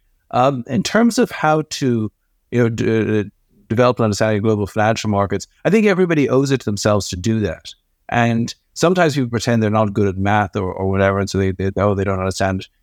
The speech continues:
Look, it's, it's very important. I mean, if people understand things about their own health, they need to understand things about the financial health.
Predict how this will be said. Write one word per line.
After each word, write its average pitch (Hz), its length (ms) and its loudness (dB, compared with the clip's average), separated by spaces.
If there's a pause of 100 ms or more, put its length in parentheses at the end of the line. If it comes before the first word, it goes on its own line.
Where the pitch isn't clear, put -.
(160)
Look, 196 100 0
it's, 240 140 0
it's 220 200 0
very 247 260 2
important. 110 440 -4 (120)
I - 20 -8
mean, 123 120 0
if 120 40 -12
people 196 220 2
understand 123 360 0
things 117 200 -2
about 101 160 0
their 98 100 -2
own 101 140 -4
health, 139 320 -2 (400)
they 123 80 4
need 131 140 4
to 120 80 2
understand 107 340 0
things 101 160 -2
about 98 140 -2
the 101 60 -8
financial 101 520 -4
health. - 100 -20